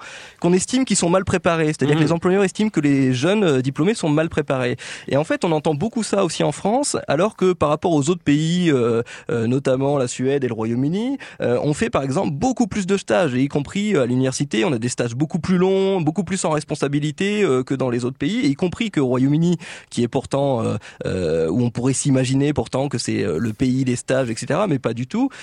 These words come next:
Speaker 1: Et en fait, on retrouve probablement un peu cet aspect-là au Japon, où à la fois c'est peut-être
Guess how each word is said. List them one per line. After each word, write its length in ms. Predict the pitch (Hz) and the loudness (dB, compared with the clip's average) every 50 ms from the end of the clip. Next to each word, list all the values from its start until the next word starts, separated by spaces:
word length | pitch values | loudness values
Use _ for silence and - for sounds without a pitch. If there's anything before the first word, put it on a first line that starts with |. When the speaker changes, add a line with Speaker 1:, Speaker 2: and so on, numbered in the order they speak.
| - - | -16 -8
Speaker 1:
Et 100 | - 127 | -4 -2
en 80 | 123 120 | -2 -2
fait, 220 | - 208 220 - | 0 -2 -2 0
on 140 | 180 151 127 127 | 0 0 2 0
retrouve 280 | 139 151 - 196 - - | 0 0 0 -4 -4 -2
probablement 400 | - 185 175 170 170 170 175 175 | 0 0 2 2 2 2 2 0
un 60 | 160 | 0
peu 120 | - 175 | 0 -4
cet 120 | 170 - 151 | -2 -2 -2
aspect-là 340 | 143 - - 147 139 131 | -4 -2 -2 0 2 2
au 60 | 135 139 | 2 2
Japon, 460 | 131 123 127 - 190 196 208 220 208 | 2 0 0 0 0 2 2 2 2
où 180 | 185 175 160 147 | 2 2 2 2
à 40 | 139 | 2
la 80 | 151 | 2
fois 160 | - - 180 | 0 0 -2
c'est 100 | 170 - | -2 -2
peut-être 200 | 127 - 131 135 | -2 -2 -4 -4